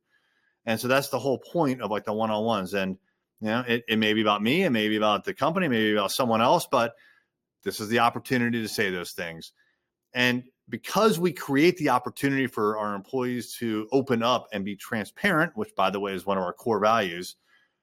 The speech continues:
you get this honest kind of feedback. And the thing is, like, once you have that information, you have to do something with it.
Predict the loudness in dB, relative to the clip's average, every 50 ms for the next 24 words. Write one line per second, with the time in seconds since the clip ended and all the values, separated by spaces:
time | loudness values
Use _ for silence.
0 | _ _ -2 2 4 4 4 4 2 2 2 2 2 0 0 0 2 2 4 4
1 | 4 4 2 -2 -2 -2 0 2 2 2 0 0 0 0 2 2 2 2 2 0
2 | 0 -2 _ _ _ _ _ _ _ _ -4 0 0 0 2 2 2 2 2 4
3 | 4 4 2 2 -2 -2 2 2 2 2 2 2 2 2 4 4 2 2 2 2
4 | 0 0 0 0 0 0 0 0 2 0 0 0 -2 0 0 2 2 0 0 -2
5 | -2 -2 0 2 0 0 0 0 0 2 2 2 2 0 -2 -2 -4